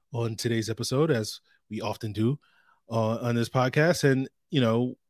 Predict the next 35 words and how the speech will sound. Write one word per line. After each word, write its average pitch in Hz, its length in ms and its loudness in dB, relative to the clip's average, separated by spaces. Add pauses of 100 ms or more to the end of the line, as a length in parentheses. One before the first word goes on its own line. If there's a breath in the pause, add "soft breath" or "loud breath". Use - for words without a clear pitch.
sometimes 147 520 6
when 131 120 6
I 131 60 6
do 135 140 2
these 131 140 2
breakdowns, 131 500 4
I 120 60 4
kinda 123 320 4 (720 soft breath)
look 175 220 8
at 170 80 6
them 160 240 8
as, 135 320 2
like, 120 260 -2
the 127 80 -2
story 170 380 6
of 135 40 6
the 131 60 2
season 160 800 2
versus 131 320 2
the - 80 -4
story 131 260 4
of 120 60 2
the 113 40 0
summer, 98 380 -6
right? 110 180 -4
What 127 140 6
are 135 220 8
kind 127 240 4
of 113 40 2
the 110 60 0
biggest 127 500 2
storylines 117 600 4
and 101 100 -6
narratives 117 480 4
and 95 160 -8